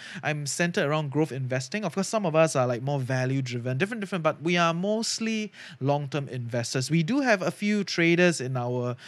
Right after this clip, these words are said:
peripheral, but generally long-term investors. So from a long-term investor viewpoint, how is this election gonna affect us? <laughs> And I'm just gonna pull the cat out of the hat, ah.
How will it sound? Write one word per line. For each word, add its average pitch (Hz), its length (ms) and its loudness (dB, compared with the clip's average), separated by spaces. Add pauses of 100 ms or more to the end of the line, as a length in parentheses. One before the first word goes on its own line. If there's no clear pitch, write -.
(200)
peripheral, 160 640 2
but 180 280 0
generally 196 640 0
long-term 135 380 -2
investors. 110 500 -8
So 285 140 0
from 247 220 0
a 247 60 4
long-term 320 540 2
investor 180 640 2
viewpoint, 151 680 0 (360)
how 349 300 2
is 190 260 4
this 196 320 2
election 151 560 0
gonna 147 280 0
affect - 440 -6 (160)
us? - 460 -6 (480)
<laughs> 156 40 2
And 160 80 2 (100)
I'm 359 80 0
just - 200 -2
gonna 214 140 2
pull 220 220 0
the 165 120 2
cat 175 240 0
out 180 120 4
of 160 60 6
the 156 200 2
hat, 160 100 0
ah. 147 160 4